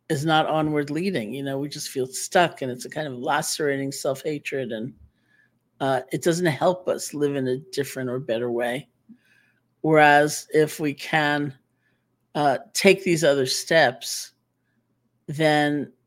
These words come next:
first of all, we make very practical decisions. You know, it's not that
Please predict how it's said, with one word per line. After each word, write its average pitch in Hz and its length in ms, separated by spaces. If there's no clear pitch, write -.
first 185 260
of 175 80
all, 151 120
we 143 80
make 139 240
very 135 180
practical 131 600
decisions. 127 960
You 160 100
know, 143 300
it's 135 260
not 151 300
that 135 320